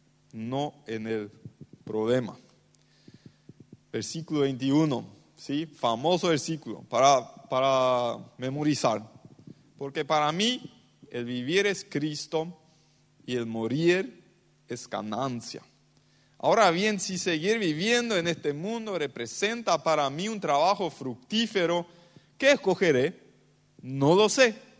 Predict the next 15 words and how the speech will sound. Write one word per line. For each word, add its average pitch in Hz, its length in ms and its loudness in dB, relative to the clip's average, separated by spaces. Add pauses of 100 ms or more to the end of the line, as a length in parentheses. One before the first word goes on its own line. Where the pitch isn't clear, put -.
(500)
Me 170 140 0
siento 240 400 -2
presionado 214 840 -2
por 175 240 -6
dos 214 280 -2
posibilidades. 269 920 2 (460)
Por 254 140 2
una 302 260 2
parte, 185 340 4
deseo 208 300 0
partir 196 920 2 (380)
y 226 100 -2
estar 208 280 4
con 220 160 2
Cristo, 139 480 -6